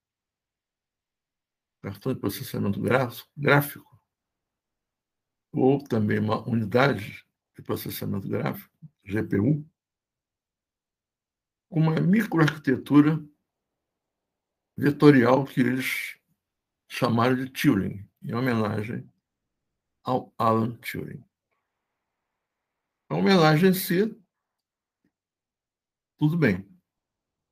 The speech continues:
Agora, a importância disso é que, é, essa, esse cartão, ele, ele possui uma grande velocidade de processamento, é uma microarquitetura, ou seja, a,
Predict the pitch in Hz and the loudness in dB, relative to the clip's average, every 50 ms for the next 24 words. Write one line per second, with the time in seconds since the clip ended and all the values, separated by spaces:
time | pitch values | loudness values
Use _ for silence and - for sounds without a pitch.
0 | _ _ _ _ _ _ _ _ - - 127 117 120 135 151 147 - 175 147 - | _ _ _ _ _ _ _ _ -8 -4 0 2 4 4 2 2 0 -4 -4 -4
1 | - - 208 220 226 - - - 117 110 104 113 156 190 196 196 - - - - | 0 0 2 2 2 0 -2 -2 -2 -2 0 0 0 0 0 -2 -6 -8 -6 -6
2 | 143 139 - - - - - - - - - _ _ _ _ - - 127 127 127 | -6 -6 -8 -12 -16 -14 -10 -8 -10 -10 -10 _ _ _ _ -4 -2 -2 -2 -2
3 | - - 151 147 - 131 131 127 - - - 123 - - - - 143 165 185 190 | -4 -6 -6 -4 -2 -2 -2 -2 -4 -2 -2 -2 -2 -4 -4 -2 0 0 0 -4
4 | - - _ _ _ _ _ _ _ _ _ _ _ _ _ _ _ _ _ _ | -6 -12 _ _ _ _ _ _ _ _ _ _ _ _ _ _ _ _ _ _
5 | _ _ _ _ _ _ _ _ _ _ _ _ _ _ _ _ - - 123 127 | _ _ _ _ _ _ _ _ _ _ _ _ _ _ _ _ -2 2 4 6
6 | 131 135 139 131 143 147 156 175 170 - - - _ _ _ _ _ _ _ _ | 6 6 4 6 6 6 6 6 2 -4 -8 -18 _ _ _ _ _ _ _ _
7 | - 127 123 - - 151 143 - - 139 135 135 123 98 107 131 147 185 190 180 | -10 -10 -8 -2 0 0 0 0 -2 -4 -2 -2 -2 2 4 4 6 6 6 6
8 | 160 139 127 127 113 107 - - - 131 131 117 - 127 110 113 113 113 110 - | 4 2 0 -2 -2 -2 -4 -4 -6 -8 -8 -8 -8 -4 -2 -2 0 -2 -2 -4
9 | 113 107 - - 113 - 127 117 113 110 131 156 170 165 - - _ _ _ _ | -6 -6 -6 -8 -8 -6 -4 -2 -2 -2 -2 -4 -6 -6 -10 -18 _ _ _ _
10 | _ _ _ _ _ _ _ _ _ _ _ _ - 120 127 123 120 127 170 208 | _ _ _ _ _ _ _ _ _ _ _ _ -8 -2 0 0 2 2 2 2
11 | 202 196 147 131 120 - - - - 117 110 - - 147 160 170 165 135 131 - | 2 2 0 0 -2 -4 -12 -6 -6 -6 -6 -4 0 2 2 2 0 -2 -6 -10
12 | - - - 104 - - - 104 98 95 95 101 98 - - _ - 107 104 101 | -16 -16 -16 -14 -12 -8 -4 -4 -2 -2 -2 -4 -8 -8 -10 _ -10 -10 -8 -6
13 | 101 - - - | -8 -10 -10 -16